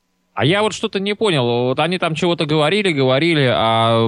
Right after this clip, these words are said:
принцип действия-то там какой? Чего-то, э, толком-то ничего и не сказали.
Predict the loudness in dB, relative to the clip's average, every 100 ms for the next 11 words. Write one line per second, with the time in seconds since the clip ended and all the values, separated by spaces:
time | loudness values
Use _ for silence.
0 | 0 -2 -2 -2 -2 -2 -2 -4 -2 -2
1 | -2 -2 -4 -2 -2 0 -2 0 -2 -2
2 | -2 0 0 0 -2 -4 -8 -10 -12 -10
3 | -8 -10 -2 -2 0 -2 0 0 0 0
4 | 2 0 0 0 2 2 0 -4